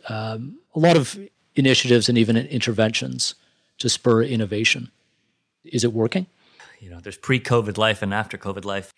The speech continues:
Speaker 1: Okay, so pre-covid life, was it working?
Speaker 2: I think it's fair to say it was. There was enough capital in the market. There's enough talent in the market. There's no question about that. Canadians have a great education system, and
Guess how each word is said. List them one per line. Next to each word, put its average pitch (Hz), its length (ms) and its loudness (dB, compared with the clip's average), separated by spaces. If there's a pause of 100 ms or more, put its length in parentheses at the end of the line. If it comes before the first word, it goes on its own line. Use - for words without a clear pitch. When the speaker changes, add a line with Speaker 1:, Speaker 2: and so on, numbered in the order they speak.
(140)
Speaker 1:
Okay, 127 200 4
so 151 120 4
pre-covid 139 540 4
life, 117 220 4
was 127 220 4
it 131 100 2
working? 123 380 0 (340)
Speaker 2:
I 160 80 -2
think 175 200 -4
it's 139 120 -4
fair 120 180 -2
to 113 60 -6
say 107 200 -4
it 101 140 -8
was. 104 500 -8 (500)
There 120 80 -8
was 113 100 -8
enough 151 300 -2
capital 151 460 -2
in 90 60 -6
the 85 80 -6
market. 82 540 -10
There's 98 160 -12
enough 139 280 -4
talent 139 500 -2
in 92 80 -8
the 87 80 -10
market. 82 420 -14
There's 90 160 -16
no 110 100 -8
question 104 380 -10
about 87 220 -12
that. 92 280 -8
Canadians 90 540 -14
have 90 140 -16
a 90 40 -18
great 98 260 -12
education 92 540 -16
system, 92 440 -14
and 85 180 -18